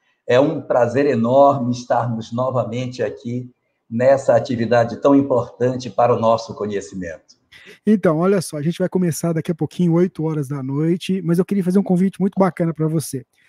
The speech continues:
Speaker 2: A gente já mostrou isso que a gente vai mostrar agora, que é como se fosse um pré, uma preparação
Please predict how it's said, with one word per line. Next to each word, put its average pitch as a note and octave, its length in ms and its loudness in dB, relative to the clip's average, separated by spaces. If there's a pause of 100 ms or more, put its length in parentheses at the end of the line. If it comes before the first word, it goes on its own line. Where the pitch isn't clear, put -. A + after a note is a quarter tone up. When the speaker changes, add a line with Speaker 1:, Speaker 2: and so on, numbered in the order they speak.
(240)
Speaker 2:
A F#3+ 80 -2
gente C#4+ 160 2
já D#4 100 2
mostrou A#3 760 6
isso F#3 160 2
que E3 80 -2
a D3+ 40 0
gente D#3+ 220 -2
vai D#3+ 180 -2
mostrar D#3 400 -4
agora, D#3+ 360 -6
que E3+ 120 -10
é D#3+ 40 -8
como F3 200 -6
se - 80 -16
fosse - 260 -6
um E3 100 -2 (180)
pré, F#3+ 200 -2
uma E3+ 160 -4
preparação F3+ 840 -6